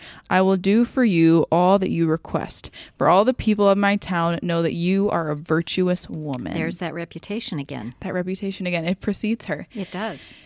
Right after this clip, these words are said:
Speaker 1: So from his response, we do learn that there is an age gap between them. I don't
Speaker 2: Mm-hmm.
Speaker 1: know if we know how much of an
Speaker 2: I
Speaker 1: age
Speaker 2: bet it was
Speaker 1: gap.
Speaker 2: substantial.
Speaker 1: You think?
Speaker 2: I do.
Speaker 1: Okay.
Speaker 2: Mm-hmm.
Speaker 1: Um, but it also kinda shows that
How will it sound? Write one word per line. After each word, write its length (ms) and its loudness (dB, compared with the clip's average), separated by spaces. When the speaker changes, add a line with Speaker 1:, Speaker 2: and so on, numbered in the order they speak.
Speaker 1:
So 180 2
from 220 4
his 180 0
response, 720 2
we 160 2
do 160 4
learn 160 6
that 100 2
there 140 4
is 100 4
an 220 -2
age 280 -2
gap 180 2
between 340 -2
them. 300 4
I 80 2
don't 140 6
Speaker 2:
Mm-hmm. 40 6
Speaker 1:
know 140 8
if 120 0
we 140 2
know 240 4
how 300 -4
much 800 -2
of 140 4
an 120 4
Speaker 2:
I 60 2
Speaker 1:
age 80 2
Speaker 2:
bet 140 -2
it 100 -2
was 160 2
Speaker 1:
gap. 80 0
Speaker 2:
substantial. 880 -6
Speaker 1:
You 160 4
think? 420 2
Speaker 2:
I 120 -2
do. 340 -6
Speaker 1:
Okay. 380 -4
Speaker 2:
Mm-hmm. 320 -2
Speaker 1:
Um, 440 2
but 100 2
it 20 4
also 320 4
kinda 240 2
shows 400 2
that 320 4